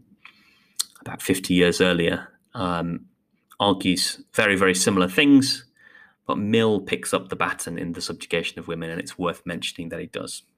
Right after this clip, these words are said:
Now, the final thing I want to mention is a book called Considerations on Representative Government, which Mill publishes in eighteen sixty-one.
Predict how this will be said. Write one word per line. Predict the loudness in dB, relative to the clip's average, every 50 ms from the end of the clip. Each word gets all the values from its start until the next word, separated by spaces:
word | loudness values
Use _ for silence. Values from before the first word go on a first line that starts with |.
| _ _ _ _ _ _ _ _ _ _ _ _ _ _ _ _ _ _ _ _ _ _ _ _ _ _ _ _ _ _ _ -2 0
Now, | 0 0
the | 0
final | 2 4 4 6 6 4
thing | 4 4 4 4
I | 6
want | 6 4 4 2 0
to | -2 0
mention | 0 0 0 -2 -4 0 0 0 0 0 -4 -2
is | 0 0 2 4 4 4 2 2 0 -6 -8 -10 _ _ _ _ -10
a | -8 -2
book | 0 0 0 0 -4 -12 -12
called | -6 0 2 2 4 4 2 0 -4 -8 -16 _ _ _ _ _ _ _ _
Considerations | -4 -2 -2 0 0 0 0 2 4 6 6 6 4 2 0 -2 -2 0 0
on | 0 0 2
Representative | 2 0 0 -2 -2 -2 -2 -2 -2 -6 -10 -10 -10 _ _ 0
Government, | 0 0 2 2 0 0 0 -4
which | -6 -8 -8 -10 _ _
Mill | -6 -2 0 0 0
publishes | 0 -2 -6 -6 -6 -6 -4 -6 -6 -8
in | -10 _ -6
eighteen | -6 -4 -4 -4 -4 -4 -4
sixty-one. | -4 -6 -8 -8 -10 -8 -4 -4 0 4 4 4 4 2 -2